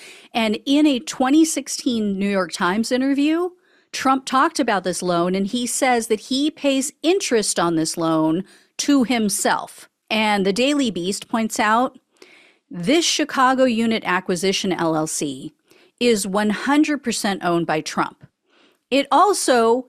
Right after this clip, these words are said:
has no value whatsoever," which Trump also admitted in that New York Times interview.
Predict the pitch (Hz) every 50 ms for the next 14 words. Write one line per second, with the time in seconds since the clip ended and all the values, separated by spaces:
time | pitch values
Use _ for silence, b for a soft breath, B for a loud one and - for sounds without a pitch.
0 | _ - - 269 277 254 - 233 240 262 277 269 226 233 214 220 247 247 208 190
1 | 175 160 160 165 - - - 180 165 170 185 196 - - - - - - 226 196
2 | 214 - - - - 262 247 233 - - - 240 262 302 311 - - 330 262 240
3 | 214 196 226 277 320 302 240 226 214 196 190 190 - 247 254 240 233 240 233 220
4 | 226 226 226 208 202 202 196 196 - 269 269 294 285 277 226 180 160 156 151 147
5 | 143 127 - -